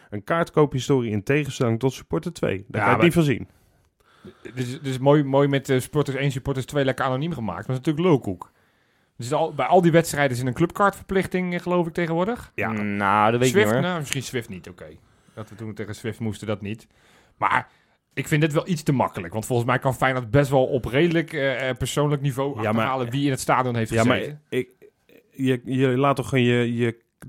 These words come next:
Speaker 1: ticket van de wedstrijd zien? Ik hoef mijn seizoenkaart niet te laten zien.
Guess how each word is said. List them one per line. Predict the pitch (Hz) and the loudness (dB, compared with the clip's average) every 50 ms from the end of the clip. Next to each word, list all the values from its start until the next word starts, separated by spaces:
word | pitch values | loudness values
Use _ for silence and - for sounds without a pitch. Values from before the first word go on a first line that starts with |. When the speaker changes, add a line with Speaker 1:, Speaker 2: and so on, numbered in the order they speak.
| - _ - | -16 _ -4
Speaker 1:
ticket | 170 160 - 147 - | -4 -2 -2 -4 -4
van | - 143 127 | -2 -2 -2
de | 120 | 0
wedstrijd | 127 180 214 - - 117 101 95 | 0 -2 -2 -2 0 -2 -2 -2
zien? | - 107 120 180 208 - _ _ _ _ | -2 -4 -4 -6 -8 -10 _ _ _ _
Ik | - 110 - | -6 -2 -2
hoef | 117 107 | 0 0
mijn | 113 110 | 0 0
seizoenkaart | - 120 110 120 175 196 180 131 110 | 2 2 2 2 2 2 0 0 0
niet | 110 104 | -2 -4
te | - 117 | -2 0
laten | 127 131 131 131 | 0 0 0 0
zien. | 170 196 156 - | 0 0 -2 -2